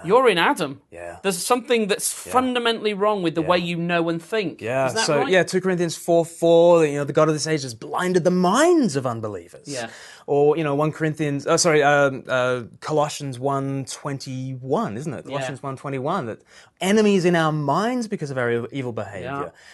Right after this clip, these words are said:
Speaker 2: You know, we
Speaker 1: Ephesians four, the futility of the thinking of
Speaker 2: Futility of
Speaker 1: unbelievers, yeah.
Speaker 2: thinking. So some,
Speaker 1: Yeah.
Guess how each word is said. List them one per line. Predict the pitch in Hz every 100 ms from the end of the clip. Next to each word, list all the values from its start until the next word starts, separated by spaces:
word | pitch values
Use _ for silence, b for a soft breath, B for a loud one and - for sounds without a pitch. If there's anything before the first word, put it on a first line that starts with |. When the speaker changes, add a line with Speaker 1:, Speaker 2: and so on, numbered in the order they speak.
| B
Speaker 2:
You | 117
know, | 123 113
we |
Speaker 1:
Ephesians | 76 208 214 220 202
four, | - 214 214
the | 160
futility | - 175 - 185 180 -
of | 170
the | 160
thinking | - 190 196 170 139
of |
Speaker 2:
Futility | 139 147
of |
Speaker 1:
unbelievers, | 147 160 165 143 147
yeah. | 143
Speaker 2:
thinking. | 180 180 160 160 B B B
So | - 165 160
some, | 120 262 339
Speaker 1:
Yeah. | 180 156